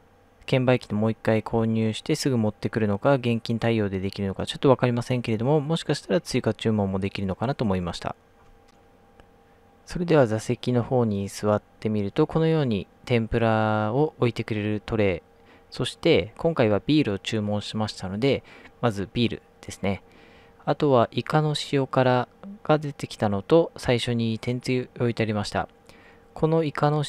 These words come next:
塩辛がですね、イカの食感、コリコリっとした食感がありまして、で、味付けもそれほど強くなく、ちょうどいい味付けですごく美味しかったのが印象的です。ビールは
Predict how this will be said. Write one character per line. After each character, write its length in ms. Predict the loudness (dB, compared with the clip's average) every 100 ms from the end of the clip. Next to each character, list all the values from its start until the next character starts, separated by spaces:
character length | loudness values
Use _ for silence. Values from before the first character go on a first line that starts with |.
| 0
塩 160 | 0
辛 640 | 0 2 4 4 2 0 0
が 140 | 0
で 100 | -2
す 160 | -6 -6
ね、 300 | -6 -6 -10
イ 120 | -8
カ 160 | -2 0
の 340 | 0 0 0
食 220 | -2 -4 -6 -2
感、 320 | 0 0 -2 -10 -20 _
コ 100 | 0
リ 80 | 2
コ 100 | 2
リ 120 | 0
っ 40 | -2
と 160 | -6
し 60 | -6
た 100 | -6
食 180 | -6 -8
感 220 | -6 -4
が 60 | -2
あ 60 |
り 80 | -2
ま 120 | -4
し 100 | -6
て、 340 | -4 0 0 -4 -16 -20 -20 -4
で、 100 | -2
味 280 | 0 -2 -10
付 160 | -4
け 60 | 0
も 200 | 0 0
そ 120 | 0
れ 120 | 0
ほ 120 | 2
ど 120 | 2 0
強 280 | 0 0
く 120 | 2 0
な 160 | -2
く、 340 | -2 -4 -4 -6 -16 -20 -20 -20 _ -10
ち 100 | 0
ょ 140 | 4
う 20 | 6
ど 120 | 4
い 80 | 4
い 80 |
味 180 | 2 0
付 180 | -8 -6
け 80 | -4
で 120 | -6 _ -18
す 180 | -6 -2
ご 120 | -2
く 180 | 2 2
美 60 |
味 60 | 2
し 60 | 2
か 100 | -2
っ 20 |
た 140 | -2
の 80 | 0
が 220 | 0 -2 -8 -10
印 120 | -6
象 160 | -4
的 180 | -6 -4
で 160 | -6 -6
す。 240 | -10 -16 -20 -20 -20 -20 -20 -20 -20 -20 _ _ _
ビ 160 | 0 2
ー 40 |
ル 80 | 4
は 280 | 4 4